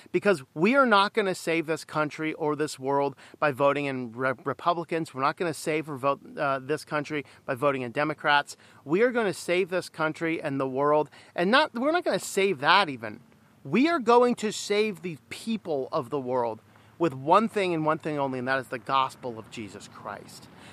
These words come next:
We have to get out there and preach the gospel of Jesus Christ. We have to talk about what real sin is. Now, here's the downside. A lot of these sins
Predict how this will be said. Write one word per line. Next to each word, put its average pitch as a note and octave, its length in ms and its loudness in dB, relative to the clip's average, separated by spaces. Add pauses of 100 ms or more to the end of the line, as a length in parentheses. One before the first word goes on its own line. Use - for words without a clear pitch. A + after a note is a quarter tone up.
(100)
We A#3+ 160 2
have C#4+ 220 4
to D4 60 -2
get B3 120 4
out G#3 100 4
there F#3+ 180 2
and D#3+ 140 -4
preach G3+ 500 -4 (160)
the E3+ 100 0 (180)
gospel F#3+ 520 6
of D3 120 -2
Jesus D3 380 -6
Christ. C#3 360 -2 (260)
We G#3 100 6
have A3+ 120 8
to G#3+ 80 -6
talk A#3+ 300 4
about F#3 240 4
what G3 260 8
real G3+ 240 2
sin F3+ 280 -2
is. E3 280 -2
Now, F#3+ 240 2 (400)
here's C4+ 480 2
the G#3+ 140 4
downside. F#3+ 640 2 (600)
A F3+ 100 4
lot G3 340 8
of D#4 80 -2
these C4+ 340 -2 (200)
sins C4+ 920 2